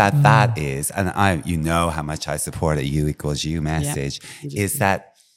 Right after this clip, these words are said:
Speaker 1: those kinds of things change a lot over time.
Speaker 3: Yeah. Okay, yeah.
Speaker 1: And now they're already promoting this new expression, which is called zero risk.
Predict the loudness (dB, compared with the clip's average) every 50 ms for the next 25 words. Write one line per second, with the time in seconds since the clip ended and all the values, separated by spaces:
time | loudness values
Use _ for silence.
0 | _ _ _ _ _ _ 0 2 4 4 4 2 0 -2 0 2 2 2 2 0
1 | -2 -6 -6 -4 -4 -2 -2 -2 -4 -4 -4 -4 -2 0 0 0 -2 -2 -4 -6
2 | -6 -6 -4 -4 -2 -4 -4 -6 -8 -10 -10 -10 -12 -12 -10 -8 -6 -6 -4 -4
3 | -4 -4 -4 -6 -6 -8 -12 -16 -16 -14 -12 -12 -8 -4 -2 -2 0 0 0 2
4 | 2 2 2 2 2 2 0 0 0 0 0 0 0 0 2 0 0 0 0 0
5 | -2 -2 -6 -6 -4 -4 -2 0 0 0 0 0 -2 -2 -2 -4 -4 -4 -2 -2
6 | 0 0 0 0 0 -2 -2 -4 -8 _ _ -6 -6 -4 -4 -4 -4 -2 -2 -2
7 | -4 -4 -6 -6 -6 -6 -6 -6 -8 -6 -6 -6 -6 -4 -2 0 0 0 0 -2
8 | -2 -2 -2 -2 -2 -2 -2 -4 -4 -4 -4 -4 -4 -6 -8 -8 -10 -12 -18